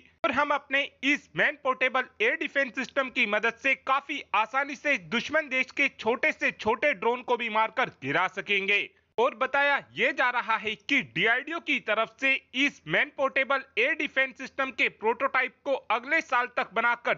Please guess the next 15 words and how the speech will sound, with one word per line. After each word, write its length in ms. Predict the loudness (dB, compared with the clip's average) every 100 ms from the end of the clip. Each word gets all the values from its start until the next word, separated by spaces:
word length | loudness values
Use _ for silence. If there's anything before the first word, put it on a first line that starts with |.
| -2
तैयार 360 | -2 0 0 0 -2
कर 140 | -4
लिया 240 | 0 0
जाएगा, 580 | 2 0 0 0 0 0 -4 _ -2
जिसके 320 | -2 0 -2
तुरंत 400 | 0 0 0 0
बाद 240 | 0 0 0
ही 140 | -2 -2 -2
इस 220 | -2 -2 -2
मैन 240 | -2 0 -2
पोर्टेबल 440 | -2 0 0 -2 0
एयर 140 | 0 0
डिफेंस 400 | -4 -2 -2 -2
सिस्टम 320 | -10 -4 -4
की 220 | 0 -2